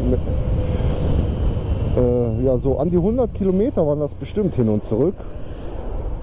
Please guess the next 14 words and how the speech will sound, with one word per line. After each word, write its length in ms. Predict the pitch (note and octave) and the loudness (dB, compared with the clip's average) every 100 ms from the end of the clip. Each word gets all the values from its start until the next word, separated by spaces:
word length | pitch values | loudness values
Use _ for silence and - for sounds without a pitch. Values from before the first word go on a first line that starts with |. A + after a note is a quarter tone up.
| - | 2
Ohne 260 | D#3 F3 | 4 2
Probleme. 540 | - C#3 C3+ C#3 A#2 F#2 | 0 -2 2 4 2 2
Die 100 | G#2+ | 2
Motorkontrollleuchte 1040 | B2+ D#3 D3+ B2+ A2+ D3+ F#3 E3+ F3 - | 2 2 0 0 0 0 2 2 0 0
ging 200 | E3+ D#3+ | 0 2
auch 180 | C#3+ C#3+ | 0 2
nicht 200 | E3 - | -2 2
mehr 120 | D3+ | 0
an 400 | A2 C#3+ D3 C#3 | 2 0 2 0
und, 400 | F#2 G2 F#2+ F#2 | 2 2 2 0
äh, 440 | - G#2+ F#2 G2 F2 - - - - - - - - - - - - - - | 2 2 4 2 0 -4 -14 -14 -14 -14 -14 -14 -14 -14 -14 -14 -14 -12 0
so 240 | B2+ C3 | 2 2
wie 80 | A#2+ | 4
der 360 | A#2 A2 G#2+ | 4 4 2